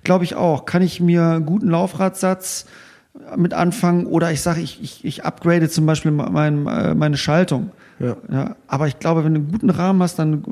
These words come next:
Speaker 1: dann normalerweise hast eine, wahrscheinlich der Normalsterbliche eine, eine, eine, äh, normale Ultegra
Speaker 2: Ja.
Speaker 1: drauf, äh, mechanisch wahrscheinlich viele noch.
Speaker 2: Ja.
Speaker 1: Die sind ja super, Gottes
Speaker 2: Ja.
Speaker 1: Willen.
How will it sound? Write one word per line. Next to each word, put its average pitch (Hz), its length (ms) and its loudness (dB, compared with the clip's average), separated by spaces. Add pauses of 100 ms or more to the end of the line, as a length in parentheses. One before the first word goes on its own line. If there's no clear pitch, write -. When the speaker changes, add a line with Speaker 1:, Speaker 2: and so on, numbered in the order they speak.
Speaker 1:
dann 160 420 0 (160)
normalerweise 151 640 0 (560)
hast - 200 -6
eine, 147 420 2
wahrscheinlich 156 420 -2
der 156 100 0
Normalsterbliche 151 960 0
eine, 143 120 2
eine, 139 240 0
eine, - 480 -2 (1000)
äh, - 60 -8 (280)
normale 135 440 0
Ultegra 151 680 0
Speaker 2:
Ja. - 40 4
Speaker 1:
drauf, 151 480 0 (380)
äh, 147 120 0
mechanisch 147 640 2
wahrscheinlich 160 480 0
viele 165 240 2
noch. 160 300 2
Speaker 2:
Ja. - 60 -20 (260)
Speaker 1:
Die 143 60 -4
sind 131 100 2
ja 147 80 6
super, 131 480 2
Gottes 113 280 0
Speaker 2:
Ja. 151 60 -2
Speaker 1:
Willen. 147 280 4